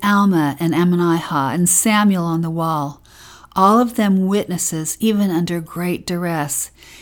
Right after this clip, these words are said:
And it is the everyday believer too. How about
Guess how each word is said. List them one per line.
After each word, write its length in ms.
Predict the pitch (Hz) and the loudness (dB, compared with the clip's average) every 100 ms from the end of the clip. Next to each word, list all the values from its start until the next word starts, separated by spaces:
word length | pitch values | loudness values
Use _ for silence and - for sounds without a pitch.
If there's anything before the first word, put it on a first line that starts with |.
| - | -4
And 120 | 196 | 0
it 120 | 185 185 | 2 0
is 160 | 180 | -2
the 260 | - 175 - | -2 -6 -4
everyday 640 | 202 208 220 220 196 175 | -4 -2 0 0 0 -2
believer 480 | 170 170 160 160 175 | -2 -2 -2 -6 -6
too. 540 | - - 165 151 147 - - - - | -6 -4 -4 -4 -6 -10 -20 -20 -8
How 200 | - 196 | 0 2
about 260 | 185 175 | 4 2